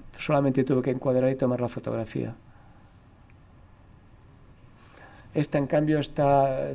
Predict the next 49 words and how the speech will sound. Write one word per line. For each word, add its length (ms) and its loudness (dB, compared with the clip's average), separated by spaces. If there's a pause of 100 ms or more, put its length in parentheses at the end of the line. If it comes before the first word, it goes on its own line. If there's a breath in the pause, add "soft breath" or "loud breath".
tomada 440 4
en 80 2
las 160 -4
Islas 260 -2
Cook, 320 -2 (200)
en 80 -6
Rarotonga. 580 0 (440 loud breath)
Me 80 4
encantó 380 6
la 80 6
idea 200 4
de 60 2
una 120 2
persona 380 -2
que 100 -8
saca 220 -2
a 20 -2
pasear 260 2
al 60 2
perro 260 0
y 40 -2
se, 160 -2
y 680 -4
se 140 -4
va 280 2
a 60 -2
dar 120 2
una 100 6
vuelta 240 4
por 120 -2
los 140 0
atolones. 520 -2 (240 loud breath)
Lo 60 4
encontré, 420 2
vamos, 360 2
para 180 0
alguien 180 4
que 100 2
vive 400 4 (840 loud breath)
en, 460 2
en, 220 0
en, 300 -4
en 140 -2
una 140 4
ciudad, 440 4
en 320 0
el 60 -4
primer 380 0
mundo, 440 0